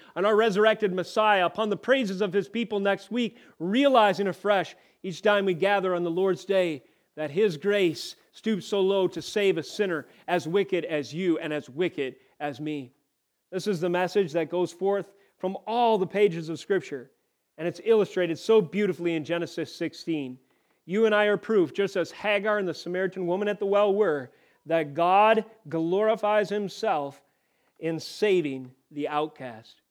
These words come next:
Let us close in prayer. Dear Lord, we thank you for the message of Scripture that speaks such encouraging food for our soul.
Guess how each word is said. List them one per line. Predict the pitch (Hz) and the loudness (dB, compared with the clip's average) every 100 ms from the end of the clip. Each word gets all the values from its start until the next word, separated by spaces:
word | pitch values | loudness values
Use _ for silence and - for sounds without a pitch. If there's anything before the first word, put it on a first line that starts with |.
| _ _ | _ _
Let | - 165 | -6 -6
us | 156 | -6
close | - 151 143 135 | -6 -4 -4 -8
in | 131 | -14
prayer. | - 135 117 _ _ _ _ _ _ _ _ _ _ _ _ _ _ _ _ _ _ | -10 -10 -12 _ _ _ _ _ _ _ _ _ _ _ _ _ _ _ _ _ _
Dear | 190 185 | 4 6
Lord, | 185 175 | 6 4
we | 160 | 2
thank | 160 180 165 | 2 0 2
you | 170 | -4
for | 160 | -2
the | 160 | -2
message | 165 175 175 160 | -2 -4 -6 -6
of | 139 | -10
Scripture | - 190 - 143 127 _ _ _ _ _ _ _ | 0 0 0 -10 -10 _ _ _ _ _ _ _
that | 160 170 | -2 -2
speaks | - 220 202 | -2 -4 -2
such | - 190 185 | -2 0 0
encouraging | 170 - 185 190 190 190 185 | -2 -2 0 2 2 0 -2
food | - 196 170 | 0 0 0
for | 156 | -2
our | 156 | -2
soul. | 151 - 151 127 104 | -4 -4 -4 -4 -14